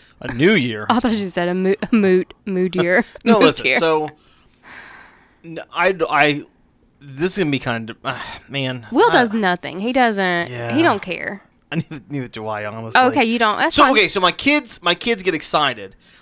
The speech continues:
Speaker 1: So, what, okay, how about this? You know what I did this year so far? Nothing prepping for it,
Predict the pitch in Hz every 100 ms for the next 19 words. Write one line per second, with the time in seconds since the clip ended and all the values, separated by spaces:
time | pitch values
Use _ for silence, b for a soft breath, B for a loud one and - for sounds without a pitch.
0 | b b - 190 170 220 190 113 - 170
1 | 156 95 - _ 165 170 185 170 160 151
2 | 143 - 147 160 135 147 156 - _ _
3 | _ _ _ _ - 156 233 277 - 208
4 | 175 127 117 110 87 -